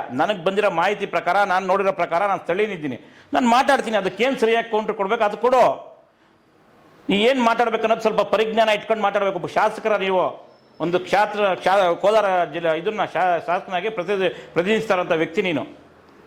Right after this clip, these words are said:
ಬಾ-, ನಾಲ್ಗೆ ಮೇಲೆ ಹತೋಟಿ ಇರಬೇಕು. ನಾಲ್ಗೆ ಮೇಲೆ ಹತೋಟಿ ಇಲ್ಲ. ನಾನು ಇಷ್ಟು ಮಾತಾಡ್ತಾ ಇದ್ದೀನಿ, ಒಂದು ವರ್ಡ್ ಬಾಯಿ ತಪ್ಪಿ ಮಾತಾಡ್ತಾ ಇಲ್ಲ ನಾನು, ಅಲ್ವಾ? ಅಂತ ಹೇಳ್ತೀನಿ ಅವ್ರಿಗೆ.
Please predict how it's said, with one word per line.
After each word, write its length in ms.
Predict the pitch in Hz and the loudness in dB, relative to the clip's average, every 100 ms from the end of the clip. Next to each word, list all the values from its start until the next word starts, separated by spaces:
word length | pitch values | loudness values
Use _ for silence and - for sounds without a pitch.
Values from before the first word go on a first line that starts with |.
| - - - - 92 135 | -20 -20 -20 -14 -2 2
ಬಾ-, 200 | 156 156 | 4 4
ನಾಲ್ಗೆ 320 | 165 202 208 | 4 4 2
ಮೇಲೆ 180 | 190 208 | 2 2
ಹತೋಟಿ 280 | 208 208 | 2 0
ಇರಬೇಕು. 480 | 196 175 165 131 - - - _ 131 | 0 0 0 -2 -6 -18 -20 _ -2
ನಾಲ್ಗೆ 300 | 143 196 214 | 0 2 0
ಮೇಲೆ 160 | 196 | 0
ಹತೋಟಿ 300 | 170 214 208 | 0 0 -2
ಇಲ್ಲ. 100 | 185 | 0
ನಾನು 140 | 170 190 | 0 -2
ಇಷ್ಟು 200 | 190 220 | -4 0
ಮಾತಾಡ್ತಾ 360 | 208 214 202 | 2 2 0
ಇದ್ದೀನಿ, 480 | 196 175 123 - - - | -2 -2 -6 -12 -10 -2
ಒಂದು 260 | 165 196 | 0 2
ವರ್ಡ್ 140 | 196 208 | 2 2
ಬಾಯಿ 240 | 165 185 | 2 2
ತಪ್ಪಿ 240 | 180 175 190 | 2 -4 -2
ಮಾತಾಡ್ತಾ 360 | 170 170 156 | 0 0 0
ಇಲ್ಲ 120 | 151 | 0
ನಾನು, 180 | 131 107 - _ _ _ _ _ _ _ 127 | -2 -4 -14 _ _ _ _ _ _ _ -2
ಅಲ್ವಾ? 280 | 143 165 196 | 2 4 2
ಅಂತ 440 | 110 - - 202 | 0 -8 -6 -4
ಹೇಳ್ತೀನಿ 220 | 185 147 | -2 -2
ಅವ್ರಿಗೆ. 220 | 123 104 | -2 -4